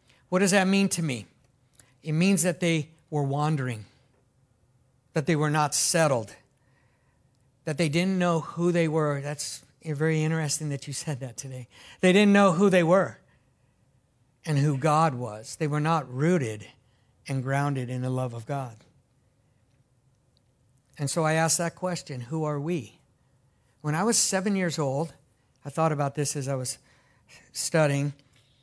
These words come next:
I looked in the mirror and I had the weirdest thought. And I've never had that thought again, but it was inside of me. Have you ever looked in, who, who am I? And I know who that was speaking to me that day.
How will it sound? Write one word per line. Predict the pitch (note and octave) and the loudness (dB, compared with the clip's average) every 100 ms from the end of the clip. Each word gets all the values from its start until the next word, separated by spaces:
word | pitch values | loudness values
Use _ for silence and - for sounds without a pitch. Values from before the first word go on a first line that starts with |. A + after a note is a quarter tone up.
| _ _ - | _ _ -8
I | D3+ | -2
looked | E3+ G3+ | -2 0
in | G#3+ | 0
the | F#3+ | 2
mirror | D#3 D#3+ E3+ F#3 G#3+ - _ _ _ _ _ _ - | 2 2 2 0 -2 -8 _ _ _ _ _ _ -8
and | D#3 | -6
I | D3+ | -6
had | - D#3+ | -6 -10
the | D#3 | -10
weirdest | C#3+ D3+ E3+ F#3 G#3 G#3 - - | -14 -10 -8 -4 -4 -4 -8 -16
thought. | - - F3+ D#3 - _ _ _ _ _ _ _ _ | -20 -8 -4 -4 -8 _ _ _ _ _ _ _ _
And | D3 | -8
I've | C#3 | -6
never | D3+ D3+ F3+ G#3+ | -4 -2 -2 -2
had | F3+ F3+ | -4 -4
that | F3 - | -4 -2
thought | E3+ E3 | -4 -4
again, | E3 D#3+ | -6 -6
but | D#3+ | -6
it | D3+ | -6
was | D3+ | -6
inside | G3+ G3 - F3 E3+ F3 | -2 -2 -2 -4 -12 -16
of | - C3+ | -16 -16
me. | A2+ A2 _ - - - | -16 -16 _ -20 -20 -12
Have | E3 F3+ | -6 0
you | A#3 | 2
ever | G#3+ G3+ - - - | 2 0 -4 -16 -6
looked | F#3 F#3+ | -4 -2
in, | F#3 - D3+ - | -4 -6 -12 -12
who, | - G3+ G3 - | -6 -6 -6 -10
who | F#3+ F#3 | -4 -2
am | E3+ C#3+ | -2 -4
I? | A#2 - _ _ _ _ _ _ _ _ _ _ _ _ _ _ _ _ _ _ _ _ - | -8 -16 _ _ _ _ _ _ _ _ _ _ _ _ _ _ _ _ _ _ _ _ -8
And | C#3+ | -4
I | F#3+ | -2
know | F#3+ G#3 | 0 -2
who | D#3+ | -4
that | C#3 B2 | -6 -8
was | C3+ C#3+ B2+ - | -8 -8 -8 -10
speaking | - - F3+ D3 B2 | -12 -8 -10 -8 -12
to | - | -12
me | B2+ A2 | -14 -14
that | A#2+ - | -18 -20
day. | - - | -20 -20